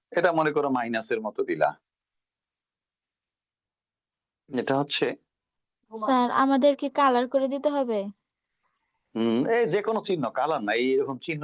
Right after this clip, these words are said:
Speaker 1: দিবা, যে কোনো দাগ দিয়ে মার্কিং করবা। কালারে তো সময় লাগবে, বুঝো নাই? ভেজাল না এগুলা, কালার সাধারণত করে না। এগুলা এমনি টিভিতে বা যে কোনো তথ্যে বা স্ক্রিনে বা বইয়ে এগুলা কালার করে দেখায়, কিন্তু আমরা কালার করবো না, আমরা এরকম মার্কিং করবো। ঠিক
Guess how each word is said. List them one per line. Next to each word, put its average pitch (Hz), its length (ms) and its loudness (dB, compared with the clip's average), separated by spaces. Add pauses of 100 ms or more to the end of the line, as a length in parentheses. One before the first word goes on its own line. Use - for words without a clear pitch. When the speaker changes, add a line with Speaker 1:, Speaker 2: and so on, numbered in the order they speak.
Speaker 1:
দিবা, 101 240 2
যে 117 100 0
কোনো 113 120 -2 (100)
দাগ 110 200 0
দিয়ে 110 140 2
মার্কিং 101 280 -4
করবা। 98 260 0
কালারে 127 320 2
তো - 60 -10 (100)
সময় 131 280 0
লাগবে, 78 240 -14 (180)
বুঝো 131 220 -2
নাই? 104 100 -6 (140)
ভেজাল 110 360 4
না 151 120 4
এগুলা, 170 240 4 (880)
কালার 120 280 2
সাধারণত 117 260 2 (200)
করে 113 220 0
না। 85 120 -4
এগুলা 101 220 -4
এমনি 233 180 4 (760)
টিভিতে 113 460 2
বা 113 60 2 (100)
যে 113 120 2
কোনো 110 140 -4 (100)
তথ্যে 110 360 -4
বা 107 60 0 (180)
স্ক্রিনে 110 400 -4 (140)
বা 107 80 2 (140)
বইয়ে 107 420 0
এগুলা 233 260 -2
কালার 117 260 -4
করে 104 180 -2
দেখায়, 175 220 -6
কিন্তু 147 200 -4
আমরা 107 180 -10
কালার 107 260 -4
করবো 107 200 -4
না, 95 100 -4
আমরা 131 160 -2
এরকম 135 300 -6
মার্কিং - 240 -8 (100)
করবো। - 200 -18 (840)
ঠিক - 100 -2